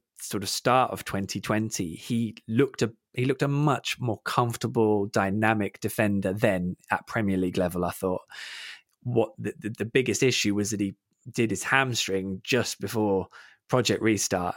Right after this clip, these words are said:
and that was a huge blow for him and I think everyone. And I, I honestly think there's nothing to say that maybe we wouldn't have seen a better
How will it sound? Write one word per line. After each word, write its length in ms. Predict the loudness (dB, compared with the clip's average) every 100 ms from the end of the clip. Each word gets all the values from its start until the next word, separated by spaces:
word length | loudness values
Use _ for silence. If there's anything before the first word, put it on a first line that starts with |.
| -4
and 340 | -4 -2 -4 -6 _ -2
that 120 | 0
was 100 | 0
a 60 | -2
huge 560 | -2 0 2 2 0
blow 200 | 2 2
for 120 | 2 0
him 260 | 0 0
and 100 | -2
I 40 | -2
think 220 | -2 0
everyone. 500 | 0 0 0 0 -2
And 180 | -4 -8 -16 -16 -18 -20 _
I, 140 | -2 0 -2
I 100 | -4 -6 -2
honestly 320 | 2 2 2
think 160 | 2 2
there's 100 | 0
nothing 240 | 0 0
to 80 | 0
say 160 | 2 2
that 120 | 4
maybe 180 | 4 4
we 120 | 4
wouldn't 220 | 2 0
have 80 | 0
seen 180 | 0 0
a 40 |
better 320 | 2 2 0